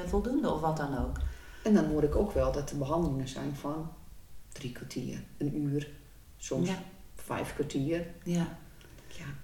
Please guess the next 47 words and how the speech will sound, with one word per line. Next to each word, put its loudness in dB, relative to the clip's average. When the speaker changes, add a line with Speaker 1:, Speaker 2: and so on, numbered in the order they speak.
Speaker 1:
Ja. 0
Speaker 2:
Ja, 2
"Ik 4
wil 8
het 8
goed 6
doen," 4
hoor 6
ik 0
dan -2
vaak. 0
Maar -2
of, -8
ja, 4
Speaker 1:
Ja. 6
Speaker 2:
dat 2
willen 6
we 4
allemaal. 2
Speaker 1:
Ja, 2
maar 0
in 6
het 6
begin 6
heb 0
je 2
natuurlijk 4
wel 6
die 10
tijd 8
hard 4
nodig, 12
hè? 6
Speaker 2:
Ja. 4
Speaker 1:
Maar 4
dat 10
is 2
ook 4
wat 4
ik 4
bedoel 8
met 8
die 2
vlieguren. 4
Als 4
jij 6
voldoende, 6